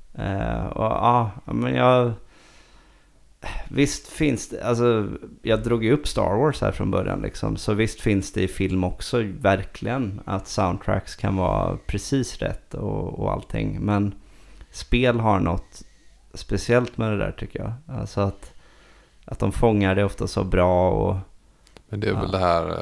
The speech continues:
Speaker 2: eh, som vi har pratat om tidigare, att när musik kommer i en film så kommer den vara exakt lika länge varje gång du ser filmen.
Speaker 1: Mm.
Speaker 2: Men i spel så kan du bara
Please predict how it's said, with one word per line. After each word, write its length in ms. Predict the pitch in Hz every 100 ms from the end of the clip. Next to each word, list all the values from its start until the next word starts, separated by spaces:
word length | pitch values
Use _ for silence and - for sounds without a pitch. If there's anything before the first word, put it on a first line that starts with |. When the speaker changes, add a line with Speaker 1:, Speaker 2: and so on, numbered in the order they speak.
| 82
Speaker 2:
eh, 40 | 87 -
som 200 | - - 85
vi 40 |
har 60 | 82
pratat 320 | 98 92 95
om 100 | 87
tidigare, 480 | - 95 85 87 85
att 220 | 90 -
när 80 | 90
musik 520 | 90 - 95 98 -
kommer 260 | - 85 78
i 40 |
en 100 | 80
film 400 | - 90 90 78 - - - - - _ - - - - - - - - -
så 540 | - - 95 85 85 87 - - -
kommer 380 | - 92 87 90
den 360 | 92 87 78 85 - - _ _ _ - _ _ -
vara 480 | 117 101 90 87 92
exakt 580 | - - 104 - -
lika 300 | 98 92 -
länge 320 | 90 87 85 85
varje 340 | 90 85 85
gång 240 | 80 87
du 80 | 87
ser 200 | - 82
filmen. 480 | - 87 82 87 95 - - _ -
Speaker 1:
Mm. 220 | 123 143
Speaker 2:
Men 460 | 90 90 - - 95
i 40 |
spel 460 | - - 92 95 92
så 220 | - 98
kan 220 | - 87
du 80 | 90
bara 500 | 87 85 82 80